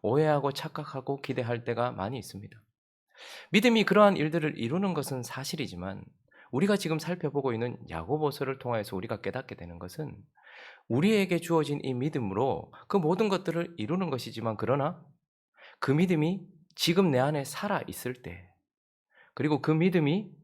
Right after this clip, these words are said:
경건하고 성숙해졌을 때, 그리고 그 믿음이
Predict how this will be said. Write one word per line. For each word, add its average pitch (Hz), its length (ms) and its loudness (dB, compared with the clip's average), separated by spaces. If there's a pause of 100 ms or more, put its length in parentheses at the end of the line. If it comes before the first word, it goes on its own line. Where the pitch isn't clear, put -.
(840)
경건하고 170 920 2 (120)
성숙해졌을 160 1120 -4
때, - 260 -14 (300)
그리고 180 300 -2
그 170 100 0
믿음이 190 500 2